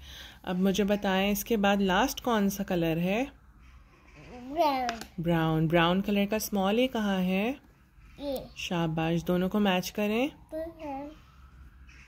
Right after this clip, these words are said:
Speaker 1: Very good।
Speaker 2: I did it।
Speaker 1: Very good, माशाल्लाह, ज़बरदस्त। हाई फाइव। हू!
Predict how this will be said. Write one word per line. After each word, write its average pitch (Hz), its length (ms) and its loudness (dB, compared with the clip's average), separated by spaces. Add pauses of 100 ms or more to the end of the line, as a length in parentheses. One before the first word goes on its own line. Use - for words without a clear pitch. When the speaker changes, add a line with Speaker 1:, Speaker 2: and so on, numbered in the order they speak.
(2000)
Speaker 1:
Very 254 520 6
good। 294 1600 6 (320)
Speaker 2:
I 339 220 0
did 277 360 -2
it। 254 300 -10 (760)
Speaker 1:
Very 302 460 4
good, 285 360 6
माशाल्लाह, 262 840 2 (960)
ज़बरदस्त। 269 760 6
हाई 294 140 6
फाइव। 285 280 4 (4000)
हू! 339 1200 6